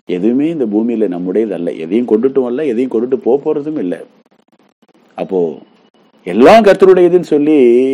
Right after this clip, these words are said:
கர்த்தருடைய கருத்துல எல்லாத்தையும் ஒப்பு கொடுத்து அவரையே சார்ந்து வாழ்ற அந்த வாழ்க்கையே இன்றைய தேவை. பரிசுத்தவான்களே, உங்கள் மேல் கர்த்தர் பிரியமா இருக்கிறார்.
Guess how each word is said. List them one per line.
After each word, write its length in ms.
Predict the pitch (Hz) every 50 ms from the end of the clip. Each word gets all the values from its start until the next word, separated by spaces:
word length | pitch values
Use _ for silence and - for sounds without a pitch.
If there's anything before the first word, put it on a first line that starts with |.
| 131 113
கர்த்தருடைய 540 | - - _ - - 95 - 139 151 151 127
கருத்துல 320 | 110 117 117 113 - 160
எல்லாத்தையும் 380 | 160 90 95 113 147 - 190 156
ஒப்பு 220 | 120 104 139 143
கொடுத்து 680 | 135 120 110 - - 123 107 98 92 92 98 101 98 - _ _ _ _ _ _ _ _ _ _
அவரையே 340 | 85 82 90 101 131 165
சார்ந்து 460 | 165 - - 127 127 135 135 131 131 117
வாழ்ற 540 | 110 104 107 101 107 107 104 95 90 - -
அந்த 200 | 98 92 90 87
வாழ்க்கையே 720 | 82 85 92 98 92 - 98 95 101 101 95 87 80 -
இன்றைய 300 | - 92 87 85 82 80
தேவை. 420 | - - 82 78 73 69 62 50 50 - - _ _ _ _ _ _ _ _ _ _ _ _ _ _ _ _ -
பரிசுத்தவான்களே, 840 | 107 120 - - 139 127 131 131 135 135 135 131 131 135 131 117 98 - _ _ _ _ _ _ _ _ _ _ _ _ _ _ _ _ _ _ _ _ _ _ _ _ _ _
உங்கள் 360 | - - 90 87 92 90 87
மேல் 400 | 82 85 107 127 139 - 113 -
கர்த்தர் 420 | - - - 302 285 - - 139 120
பிரியமா 420 | - - 170 214 214 202 170 139
இருக்கிறார். 500 | 117 98 - - - 87 80 73 - -